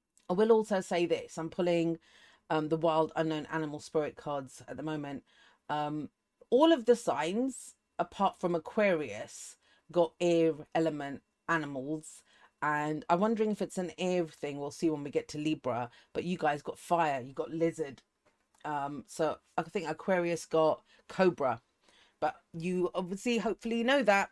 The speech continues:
because that Aquarius reading is for everyone. Right, let's read you Portal.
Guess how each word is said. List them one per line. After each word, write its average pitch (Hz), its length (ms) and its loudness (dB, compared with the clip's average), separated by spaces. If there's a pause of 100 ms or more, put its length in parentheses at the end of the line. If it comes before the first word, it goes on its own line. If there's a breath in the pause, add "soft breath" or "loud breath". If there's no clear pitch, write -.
because 185 640 4
that 175 280 2 (120)
Aquarius 196 380 2
reading 175 300 4
is 165 180 0
for 165 140 -2
everyone. 151 460 0 (360 loud breath)
Right, 180 200 4
let's 226 200 4
read 226 300 0
you 233 80 2
Portal. 202 580 2